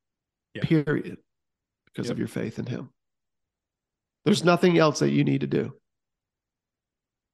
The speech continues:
Speaker 2: Everything else to me is a beautiful benefit of,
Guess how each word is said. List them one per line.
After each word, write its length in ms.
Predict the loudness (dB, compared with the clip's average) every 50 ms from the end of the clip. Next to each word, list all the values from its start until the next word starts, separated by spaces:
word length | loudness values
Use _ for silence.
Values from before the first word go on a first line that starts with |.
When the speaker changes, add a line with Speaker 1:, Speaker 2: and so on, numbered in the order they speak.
| _ _ -2
Speaker 2:
Everything 480 | 0 2 2 4 4 4 4 4 4
else 220 | 4 4 2 0 -2
to 100 | -2 0
me 180 | 2 2 2
is 160 | 2 0 -2
a 60 | -4 -6
beautiful 480 | -4 -2 0 2 2 0 0 -2 -2
benefit 540 | -2 -2 -2 -2 -2 -2 -4 -4 -6 -6 -6
of, 220 | -6 -8 -8 -10